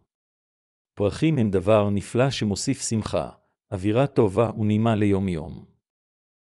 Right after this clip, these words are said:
ניתן להביא פרחים שביטוי לרגש חיובי, בימי הולדת,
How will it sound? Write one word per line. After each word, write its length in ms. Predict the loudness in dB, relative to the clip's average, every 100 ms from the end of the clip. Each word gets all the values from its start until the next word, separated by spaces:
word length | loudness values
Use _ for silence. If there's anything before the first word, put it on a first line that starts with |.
| _ -8
ניתן 320 | 0 2 4
להביא 320 | 2 2 0
פרחים 440 | 0 0 0 -2 0
שביטוי 480 | -2 -2 -2 0 2
לרגש 440 | 2 2 0 -4
חיובי, 580 | -4 -2 -2 -2 -4 -8 _ _ _
בימי 360 | -4 -2 2 2
הולדת, 600 | 4 4 4 2 -8 -10